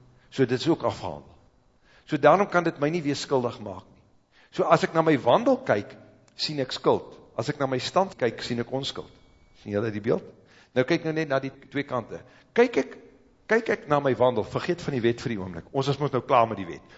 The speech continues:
Ons verstaan mos die wetsvolbring. Maar nou kyk ek, sonder dat ek besef, ek kyk na die wet, kyk ek na my wandel, en wie wat, ek is weer onder die wet. Nou kyk nou mooi, in my wandel sien ek, of my stand is, ek is genees,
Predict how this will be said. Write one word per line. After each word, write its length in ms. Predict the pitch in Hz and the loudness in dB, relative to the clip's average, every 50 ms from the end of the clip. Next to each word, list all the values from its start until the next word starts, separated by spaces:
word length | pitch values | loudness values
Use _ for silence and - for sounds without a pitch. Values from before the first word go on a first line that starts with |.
| - _ - | -16 _ -4
Ons 160 | 147 120 - | -4 -4 -4
verstaan 320 | 156 - - - 143 143 143 | -6 2 6 6 8 8 6
mos 160 | 135 117 - | 4 0 -2
die 80 | 110 110 | -4 -4
wetsvolbring. 540 | 104 - - - 107 92 - 85 76 - - - - - - - - - | -4 -4 -4 -4 -4 -4 -4 -8 -14 -14 -18 -20 -20 -20 -20 -20 0 4
Maar 120 | 135 139 143 | 4 4 6
nou 140 | 185 220 262 277 285 - - | 6 6 4 4 4 2 2
kyk 260 | 247 254 247 - - - 131 123 | 2 2 2 -2 -4 -2 -2 -2
ek, 160 | - - - | -2 -4 -4
sonder 320 | - 208 220 220 226 202 180 170 | -2 -2 -2 0 0 0 0 0
dat 100 | 170 - 131 | 0 0 -2
ek 180 | 135 - - - - | -4 -4 -6 -4 0
besef, 580 | 117 110 - - - - 190 123 92 - - - - - 107 | 0 0 0 0 2 4 4 4 4 2 -4 -10 -10 -10 -4
ek 80 | - - | 0 2
kyk 220 | 117 107 - 107 | 2 2 0 -4
na 80 | 101 95 | -4 -4
die 100 | 98 117 | 2 4
wet, 240 | 165 143 - - - - - - - - | 4 4 4 0 -8 -18 -20 -20 -8 -6
kyk 200 | - 135 123 127 | -4 -4 -4 -6
ek 60 | - - | -6 -4
na 80 | 135 135 | -2 0
my 100 | 135 120 | 2 6
wandel, 380 | 135 175 165 131 98 87 85 - - - - - | 6 6 6 6 2 -2 -6 -8 -12 -18 -16 -14
en 100 | 101 95 | -8 -6
wie 100 | 107 120 | 0 0
wat, 180 | 127 95 - - 82 | 0 0 0 -4 -10
ek 80 | - | -12
is 80 | - 110 | -6 -4
weer 120 | 113 104 104 | -2 -2 -2
onder 160 | 104 101 95 | -2 -6 -6
die 100 | 92 - | -8 -10
wet. 260 | 78 - - - - _ - - _ _ _ _ _ _ _ _ _ _ _ _ _ _ _ _ _ _ _ _ _ _ _ _ _ _ _ 113 | -14 -18 -20 -20 -20 _ -20 -20 _ _ _ _ _ _ _ _ _ _ _ _ _ _ _ _ _ _ _ _ _ _ _ _ _ _ _ 2
Nou 80 | 135 147 | 4 4
kyk 180 | - 214 - 190 | 4 4 4 2
nou 60 | 202 226 | 4 4
mooi, 160 | 254 190 117 98 - - - - - - - _ _ _ _ _ _ _ _ _ - | 6 4 4 2 -4 -12 -18 -20 -20 -20 -20 _ _ _ _ _ _ _ _ _ 0
in 120 | 240 269 269 | 2 4 6
my 100 | 269 262 170 | 6 6 8
wandel 460 | 135 175 190 180 143 117 101 90 90 - - | 8 8 8 8 6 4 2 2 -2 -8 -6
sien 220 | - - 202 139 107 | -4 -2 -2 -2 -2
ek, 120 | 101 - - - - - - _ _ _ _ _ _ _ _ _ _ _ _ _ 147 | -4 -6 -12 -20 -20 -20 -20 _ _ _ _ _ _ _ _ _ _ _ _ _ 2
of 140 | 127 131 139 | 4 6 4
my 80 | 165 160 | 4 4
stand 360 | - - - 247 262 254 - 127 | 6 6 6 6 6 6 2 -2
is, 120 | - - - | -2 0 -2
ek 160 | 143 147 - 165 | -2 0 0 -2
is 80 | - - | -4 -4
genees, 400 | 156 143 131 135 110 90 - | -4 -4 -2 -2 -2 -4 -4